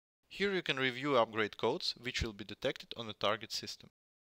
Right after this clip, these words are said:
To import upgrade codes from the previous versions of the package, click Import Upgrades. Select M S I packages which you need to upgrade,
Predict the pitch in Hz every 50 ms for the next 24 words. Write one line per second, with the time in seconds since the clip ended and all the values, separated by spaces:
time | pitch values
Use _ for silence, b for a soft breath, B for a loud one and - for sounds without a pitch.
0 | _ _ _ _ _ - - - 135 151 185 208 190 - 160 - - 143 147 139
1 | 123 135 135 127 - - 139 123 117 - - - 117 107 110 107 110 - - 170
2 | 214 226 196 139 - - 117 113 107 - - 110 - - 104 95 98 98 - 104
3 | 104 - - - - - - _ _ _ - 135 160 180 - - - 143 147 -
4 | - 139 - - 196 - 101 92 98 101 120 - - - - _ _ _ _ _
5 | _ _ _ _ _ _ _ _ _ _ _ _ _ _ _ - - _ _ -
6 | - - 139 139 135 - - - 139 127 123 - - 127 113 - - 156 165 -
7 | - - - 107 - - 117 - - - 113 127 131 - - 110 101 92 - 95
8 | 95 95 117 - -